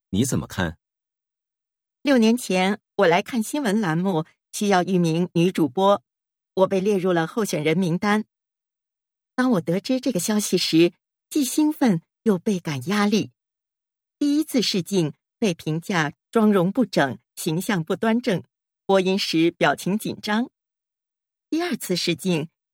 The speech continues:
Speaker 2: 意见就更直接了，说我脸圆、鼻子不够高等等。那时我很沮丧，甚至想下来不干了，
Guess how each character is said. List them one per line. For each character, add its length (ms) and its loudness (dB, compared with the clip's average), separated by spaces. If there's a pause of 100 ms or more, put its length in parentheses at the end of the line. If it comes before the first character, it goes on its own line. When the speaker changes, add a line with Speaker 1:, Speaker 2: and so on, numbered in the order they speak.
Speaker 2:
意 160 -2
见 280 -2
就 180 -4
更 320 -2
直 160 -4
接 240 0
了， 220 2 (760)
说 180 2
我 120 4
脸 240 -2
圆、 380 -2 (180)
鼻 200 -4
子 120 -4
不 120 -6
够 180 0
高 260 0
等 220 -2
等。 240 -4 (920)
那 120 0
时 300 0
我 120 4
很 240 0
沮 160 -2
丧， 360 -4 (420)
甚 220 0
至 100 0
想 180 -2
下 300 -4
来 160 0
不 240 -4
干 300 0
了， 240 -4